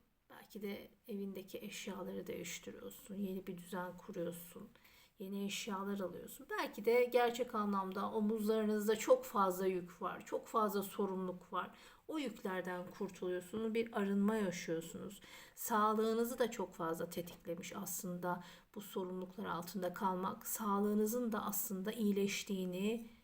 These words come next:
rahat bir nefes aldığınızı göreceksiniz. Bitmiş dediğiniz bir aşk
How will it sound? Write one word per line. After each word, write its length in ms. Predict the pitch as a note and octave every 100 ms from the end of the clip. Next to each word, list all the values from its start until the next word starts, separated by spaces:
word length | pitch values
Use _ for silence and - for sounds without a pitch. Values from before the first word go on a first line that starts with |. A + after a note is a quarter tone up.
| _ _ _ _ _
rahat 340 | G3+ A3+ C4+ -
bir 160 | A3
nefes 360 | G#3 G3 A#3 A#3+
aldığınızı 640 | G3 E3+ F3+ F3 F3 F3
göreceksiniz. 1160 | F3+ F3 F3 - F3+ F3+ - F#3 F3 - - - _ _ _ _ _ _ _ _ _ _ _ _ _ _ _ _ _ _ _ _ _ _ _ _ - - - D4
Bitmiş 520 | D4 - G4+ - -
dediğiniz 560 | C#4 C4+ C4+ C4+ B3+
bir 260 | B3 A#3+ A3
aşk 380 | G3+ - -